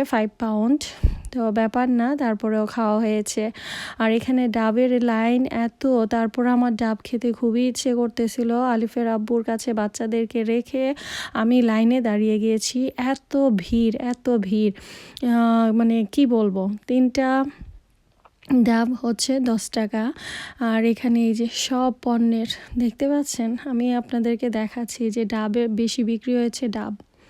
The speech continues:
মানে ডাবটা গরমের মাঝে চলছে, প্রচুর চলছে, বাইরে তো প্রচুর দাম। তারপরে এখানে তিনটা দশ টাকা, এটা খারাপ না। তো ওখানে ভেঙে খেয়েও আসতে পেরেছি। আর ভেতরে আঁচটাও অনেক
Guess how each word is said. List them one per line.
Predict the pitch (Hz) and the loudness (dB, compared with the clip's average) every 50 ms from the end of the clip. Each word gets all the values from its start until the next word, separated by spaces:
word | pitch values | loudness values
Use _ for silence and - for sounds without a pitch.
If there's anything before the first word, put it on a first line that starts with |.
| _ - - - - - - - - - - - | _ -20 -20 -20 -20 -20 -20 -20 -20 -20 -10 -4
মানে | 240 233 233 | -2 0 0
ডাবটা | 214 190 240 233 233 233 - - 277 269 | 0 2 2 2 2 0 0 0 0 0
গরমের | 254 233 233 226 226 233 233 240 240 240 | 0 0 0 0 2 2 2 2 2 2
মাঝে | 240 233 226 214 - 262 233 | 2 2 0 -2 -4 -6 -6
চলছে, | - - 254 247 233 220 - - 240 | -4 -2 -2 -2 -2 -2 -2 -4 -4
প্রচুর | 208 - - 269 262 254 247 - - 262 254 240 | -4 -4 -4 -2 -2 -2 -2 -2 -2 -2 -2 -2
চলছে, | - - 233 233 220 208 - - 269 262 | -2 -4 -4 -4 -4 -4 -4 -4 -4 -2
বাইরে | 247 240 240 233 233 220 226 214 | -2 0 2 2 2 0 0 -2
তো | - 240 220 | -2 -4 -4
প্রচুর | 220 247 240 240 - - 254 247 247 220 | -2 -2 -4 -4 -4 -2 -2 -2 0 0
দাম। | 208 220 220 233 262 | 0 -2 0 -2 -2
তারপরে | 254 262 233 214 - 240 226 233 | -2 -2 -2 -2 -2 0 0 0
এখানে | 233 - - 240 233 226 233 | 0 0 -2 -2 0 0 0
তিনটা | 214 254 240 233 214 240 233 | 0 0 -2 0 0 -2 -2
দশ | 208 233 220 214 - - | -2 -2 -2 -4 -4 -4
টাকা, | - 233 208 247 | -6 -4 -2 -2
এটা | 233 220 208 233 | -4 -2 -2 -4
খারাপ | 214 - 247 233 233 226 - - | -4 -4 -4 -4 -4 -4 -2 -2
না। | 220 220 254 330 - - - - - - - - - - - | -2 -2 -2 -4 -6 -12 -18 -16 -16 -16 -16 -18 -18 -10 -2
তো | - 233 220 226 233 | 0 0 4 4 2
ওখানে | 226 - 254 247 247 247 233 | 2 2 2 2 4 2 2
ভেঙে | 208 214 240 233 233 240 247 233 | 2 2 2 4 4 4 2 2
খেয়েও | - 262 247 233 233 233 | 2 2 4 4 4 4
আসতে | 233 233 - - - 254 | 4 2 0 0 -2 -2
পেরেছি। | 226 247 240 226 233 233 - - 269 262 311 370 | 0 0 0 2 0 0 0 -2 -2 0 2 2
আর | 311 240 220 | 2 2 2
ভেতরে | 202 - 233 220 - 233 240 226 | 2 0 0 0 0 0 0 0
আঁচটাও | 220 220 208 - - - 254 226 220 | 0 -2 -2 -4 -4 -4 -2 -2 0
অনেক | 220 220 220 220 | 0 0 -2 -2